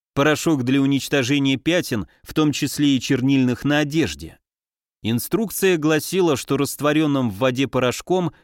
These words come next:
можно стирать надписи, не нанося вреда бумаге, разве что та будет немного поблескивать. Мадам Фонтен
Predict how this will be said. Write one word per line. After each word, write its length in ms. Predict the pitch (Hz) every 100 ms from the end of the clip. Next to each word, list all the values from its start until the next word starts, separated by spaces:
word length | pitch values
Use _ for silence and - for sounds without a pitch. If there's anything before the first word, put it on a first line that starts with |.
| -
можно 400 | 113 165 139 165
стирать 460 | - 165 160 160 -
надписи, 720 | 143 170 - - - 165 143 -
не 180 | 127
нанося 480 | 160 165 160 - 165
вреда 320 | 147 151 147 139
бумаге, 640 | 135 143 143 104 82 - _
разве 420 | 117 151 185 180
что 220 | 175 - 175
та 200 | 190 180
будет 320 | 185 170 180
немного 400 | 170 160 160 160
поблескивать. 880 | 160 139 123 117 - 101 85 - _ _ _ _ _ _ _
Мадам 460 | 101 117 110 139 131
Фонтен 580 | 135 120 104 175 220